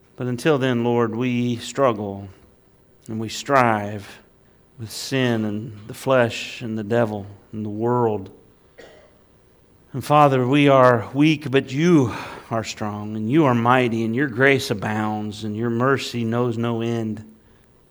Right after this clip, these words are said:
And so we come to you this morning, Lord. We are not a perfect people, but we are a perfected people by our faith in Jesus Christ. We have been given righteousness. And so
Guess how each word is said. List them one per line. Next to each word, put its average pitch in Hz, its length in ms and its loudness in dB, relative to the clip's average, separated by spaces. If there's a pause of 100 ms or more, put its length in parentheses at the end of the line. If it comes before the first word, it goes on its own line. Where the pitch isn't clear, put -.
(120)
And 127 80 -18
so 143 140 -8
we 135 100 -4
come 143 300 -2
to 156 140 -4
you 131 200 0
this 120 280 -4
morning, 120 500 -6
Lord. 117 320 -2
We 123 340 -4 (520)
are 123 100 -2
not 131 220 6
a 120 60 2
perfect 151 680 -4
people, 127 460 -8
but 113 220 -8
we 127 220 -6
are 117 220 -2
a 117 100 -6
perfected 117 840 -8
people 104 500 -12
by 107 200 -6
our 107 280 -4
faith 120 480 -6
in 110 140 -6
Jesus 107 520 -10
Christ. 107 720 -8
We 110 260 -8 (420)
have 113 160 -4
been 117 180 2
given 117 840 2
righteousness. 117 1000 -6
And 113 140 -8
so - 380 0